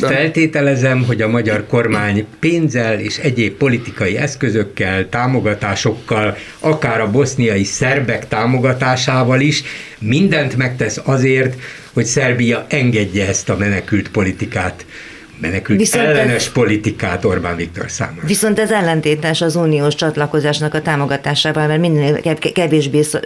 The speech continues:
Speaker 3: stabil Szerbia, annál kevesebb esély van a csatlakozáshoz, ez az egyik, a másik pedig, hogy egyébként pedig médiabirodalmak vásárlásával is turbozza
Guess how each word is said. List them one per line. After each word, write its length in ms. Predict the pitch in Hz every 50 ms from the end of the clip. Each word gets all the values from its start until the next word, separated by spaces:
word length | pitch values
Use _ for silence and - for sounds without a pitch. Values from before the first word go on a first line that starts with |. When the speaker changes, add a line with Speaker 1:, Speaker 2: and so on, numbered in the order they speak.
| 170 165
Speaker 3:
stabil 400 | 151 - - 160 156 151 156 151
Szerbia, 520 | 151 - 175 165 160 160 165 170 170 160 165 - - - - - - - - -
annál 300 | - 160 165 160 156 151
kevesebb 420 | 170 160 156 156 147 170 165 151
esély 280 | 170 165 - 170 160 160
van 100 | 156 160
a 80 | 156
csatlakozáshoz, 880 | 156 185 175 - 185 185 180 190 185 170 151 127 175 180 160 - 185 160
ez 100 | 170 160
az 120 | 160 156 170
egyik, 320 | 170 175 170 190 185 185
a 80 | 180 170
másik 320 | 170 175 180 - 185 180
pedig, 220 | - 165 156 156
hogy 140 | 156 160 156
egyébként 460 | - 147 147 151 160 156 - 160 151
pedig 260 | - 147 147 139 147 151
médiabirodalmak 880 | 156 151 143 127 135 135 127 123 135 127 139 135 135 131 123 131 131
vásárlásával 880 | - 135 131 135 - - 139 131 127 120 143 143 - 143 139 131 139 131
is 140 | 135 135 -
turbozza 640 | - 160 151 139 127 139 147 147 127 156 151 -